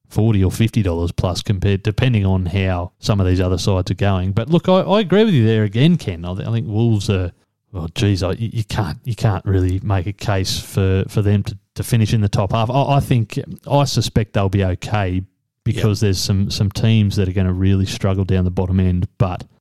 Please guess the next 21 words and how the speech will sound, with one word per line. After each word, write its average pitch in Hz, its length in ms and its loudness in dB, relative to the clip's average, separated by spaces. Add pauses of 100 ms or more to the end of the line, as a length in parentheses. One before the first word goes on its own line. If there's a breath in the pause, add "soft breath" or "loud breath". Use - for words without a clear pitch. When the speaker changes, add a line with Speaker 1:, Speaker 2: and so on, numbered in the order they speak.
(120)
Speaker 1:
yeah, 87 260 -6
I 87 60 -6
mean, 92 180 2
they 98 160 0
could 90 160 -6
run 87 220 -6
fourteenth 92 480 -2
or - 40 -6
fifteenth - 520 -4
pretty 90 220 -2
easily, 95 340 0
Speaker 2:
Mm. 92 320 -8
Speaker 1:
I - 20 0
would 95 140 2
have - 80 -2
thought. 101 260 0
And, 135 140 2
and 160 160 4
on 220 140 4
Leicester 175 280 2
City, 104 380 -2